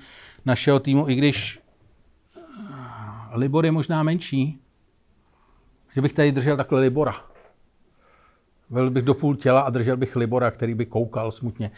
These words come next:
Ne, to je, <laughs> to je tak blbý, že to možná uděláme.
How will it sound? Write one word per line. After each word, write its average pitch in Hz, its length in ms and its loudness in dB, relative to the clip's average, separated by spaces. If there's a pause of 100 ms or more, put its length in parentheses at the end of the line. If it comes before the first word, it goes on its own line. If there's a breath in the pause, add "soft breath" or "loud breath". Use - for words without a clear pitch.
(500 loud breath)
Ne, 110 180 2
to 107 140 -8
je, 107 120 -10 (1000)
<laughs> - 960 -10
to - 80 2
je 185 60 6
tak 139 160 2
blbý, 135 240 -2
že 147 100 -2
to 151 140 -6
možná 151 300 -6
uděláme. 131 440 -8